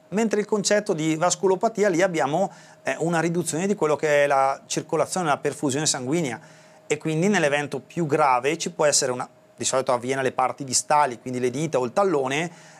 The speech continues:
eh, una dinamica per cui c'è, si verificano una sorta di gangrena, quindi di, eh, situazioni di, eh, ischemia e di tessuto che non viene più erorato e quindi pian piano ovviamente muore, con chiaramente poi la necessità di amputazione. Cioè quello che voglio dire è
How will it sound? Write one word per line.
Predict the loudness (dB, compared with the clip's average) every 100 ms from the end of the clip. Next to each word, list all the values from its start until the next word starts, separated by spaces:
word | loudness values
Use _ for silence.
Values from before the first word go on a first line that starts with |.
| -4
eh, | 0 0
una | 0 -2
dinamica | 0 0 -2 -2 -4
per | -4 -6
cui | -4
c'è, | 0 2 2
si | 0 -2
verificano | -2 -4 -4 -2 -2
una | -2
sorta | -4 -2
di | -4
gangrena, | -4 -2 0 0 -2
quindi | -6 -6
di, | -2 0 0 -4 -20 -10
eh, | -6 -2
situazioni | -2 -2 -4 -2 -2 -2
di, | -2 -2 -4 -14 -18
eh, | -10
ischemia | -2 -2 0 -2 0 -2
e | -2 -2
di | -2
tessuto | -2 -2 -2 -6
che | -4
non | -4
viene | -4
più | -2 -2
erorato | 0 2 0 -4
e |
quindi | -8 -6 -4 -4
pian | -6 -6 -4
piano | -2 -2 -2 -2 -6
ovviamente | -8 -6 -2 -4
muore, | -2 0 0 0 -4
con | -10
chiaramente | -4 -2 -2 -6 -8
poi | -2 0 0 -4 -10 -12
la | -8
necessità | -8 -6 -2 -2 0 -2
di | -2
amputazione. | -6 -8 -8 -4 0 0 -2 -12 -20 -20 -18 -4
Cioè | -2 -2
quello | 0 -2
che | 0
voglio | 0 0
dire | 0 2 2
è | 2